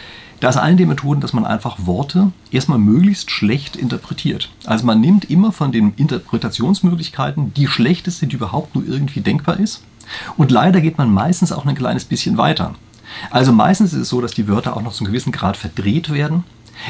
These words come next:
dass die gleichen Wörter verwendet werden, aber in anderen Reihenfolge, das ist ja genau dieses tolle Verdrehen, dass geringfügig andere Wörter verwendet werden, dass manchmal ein paar Wörter weggelassen werden, solche Kleinigkeiten. Und damit kann man die Aussagen unfassbar stark verfälschen.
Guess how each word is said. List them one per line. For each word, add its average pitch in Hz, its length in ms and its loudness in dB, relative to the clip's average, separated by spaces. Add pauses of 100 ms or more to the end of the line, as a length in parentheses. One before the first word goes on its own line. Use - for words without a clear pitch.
dass 120 140 0
die 139 120 2
gleichen 139 480 2
Wörter 160 240 0
verwendet 120 480 -2
werden, 110 260 0
aber 120 140 2
in 117 80 0
anderen 113 260 0
Reihenfolge, 139 560 0
das - 140 -8
ist - 140 -10
ja 120 60 -2
genau 92 300 -2
dieses 104 240 -2
tolle 113 240 -4
Verdrehen, 131 480 -2 (220)
dass 139 140 -2
geringfügig 196 680 2
andere 160 340 0
Wörter 107 280 -2
verwendet 95 480 -6
werden, 143 200 -2
dass - 160 -4
manchmal 120 300 0
ein 107 40 -8
paar 104 140 -6
Wörter 104 300 -4
weggelassen 147 480 -2
werden, 117 200 -2
solche 165 240 0
Kleinigkeiten. 147 680 -2 (320)
Und 123 100 0
damit 151 220 0
kann 143 100 0
man 160 120 2
die - 120 -4
Aussagen 147 440 -2
unfassbar 151 680 0
stark 104 380 -2
verfälschen. - 560 -6